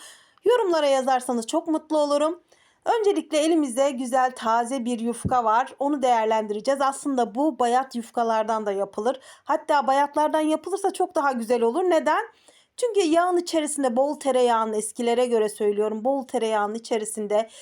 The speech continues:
yumurtanın içerisinde köy yumurtasının böyle kırılmış köy yumurtalarının içerisinde pişen, e, piştiği zaman güzel ve yumuşacık olacak. Tereyağı da ona bir yumuşaklık katacak, tazelik katacak. Ama biz bunu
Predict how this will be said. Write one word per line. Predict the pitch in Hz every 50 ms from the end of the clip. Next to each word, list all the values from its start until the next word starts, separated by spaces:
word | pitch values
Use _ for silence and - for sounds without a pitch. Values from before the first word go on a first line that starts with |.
| - - _ _
yumurtanın | 302 302 311 302 - - 277 254 240 226
içerisinde | 233 240 - - 262 240 240 240 240 233 220 214 214
köy | - - 226 226 240
yumurtasının | 226 214 214 208 202 - - 208 208 - 208 202 196 196 196 202
böyle | 208 202 190 196 190
kırılmış | - - 208 208 202 202 208 226 - - - _ - - - _ _ _
köy | - 254 262 262
yumurtalarının | 247 240 220 214 - - 202 202 202 196 196 202
içerisinde | 220 - - 233 214 202 - - 196 196 202 202
pişen, | - - 277 247 - - 240 226 226 254 311 - _ _ - _ _ _ _ _ _ _ _
e, | 208 226 220
piştiği | - 285 - - - 302 285 254
zaman | 240 254 240 233 233 226 226 208
güzel | 226 220 190 208 269 277 285 277 240
ve | 247
yumuşacık | 226 226 240 247 240 - 247 233 240 233 -
olacak. | 226 220 208 208 202 220 208 208 214 - _
Tereyağı | - 214 214 220 220 226 226 226 220
da | 220 214
ona | 214 214 208 190
bir | 208
yumuşaklık | 208 208 208 - - 220 208 208 _ 226 226 -
katacak, | 233 220 226 220 202 214 220 208 220 220 - - - - _ _
tazelik | - 220 220 233 233 208 247 247 247 247 -
katacak. | - 247 226 240 226 214 185 240 262 277 - - - - _ _ _
Ama | - 403 403 370 349 -
biz | 370 392 427 440 427 -
bunu | 277 330 311 311 370 415 427 403 - -